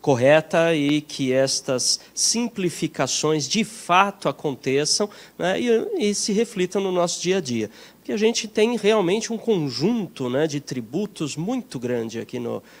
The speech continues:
no país. E se a gente, ainda que mantenha as me-, a, a, a mesma quantidade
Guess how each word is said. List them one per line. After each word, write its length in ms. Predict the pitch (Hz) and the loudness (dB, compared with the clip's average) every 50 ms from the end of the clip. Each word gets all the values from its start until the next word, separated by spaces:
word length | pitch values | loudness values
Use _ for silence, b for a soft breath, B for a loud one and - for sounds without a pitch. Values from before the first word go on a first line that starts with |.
| B B | B B
no 100 | - 127 | -8 -8
país. 440 | 123 - - 120 110 110 104 101 117 | -4 -2 0 0 0 0 -2 -4 -6
E 60 | 131 | -4
se 140 | 139 - 202 | -4 -2 -2
a 40 | 196 | 0
gente, 360 | 190 233 247 247 - 240 - B B B B B B B | 0 0 -2 0 -2 -2 -4 B B B B B B B
ainda 420 | - 214 233 269 285 277 262 247 | 0 2 2 2 2 2 0 -2
que 180 | 247 - - 226 | -2 -2 -4 -2
mantenha 1120 | 220 226 226 240 240 226 - - _ _ _ _ - 196 190 214 220 220 214 220 214 - - - | 2 2 2 2 2 0 -8 -14 _ _ _ _ 2 2 4 4 2 2 0 0 0 -2 -4 -6
as 300 | - 175 185 175 - 165 | -2 -2 0 0 -2 -2
me-, 460 | 190 196 196 202 220 226 220 226 - - | -2 0 2 4 4 4 2 0 -4 -4
a, 460 | - 156 143 - - 170 - - 120 | -4 -4 -4 -4 -4 -6 -4 -4 -4
a, 40 | 156 | -2
a 40 | |
mesma 320 | 170 196 226 240 - 240 226 | 0 0 0 0 0 -4 -4
quantidade 960 | - - 226 214 202 - - 196 156 151 175 190 208 220 202 202 214 226 | 0 0 0 0 0 -2 -6 -6 -2 0 2 2 2 2 0 -2 -6 -8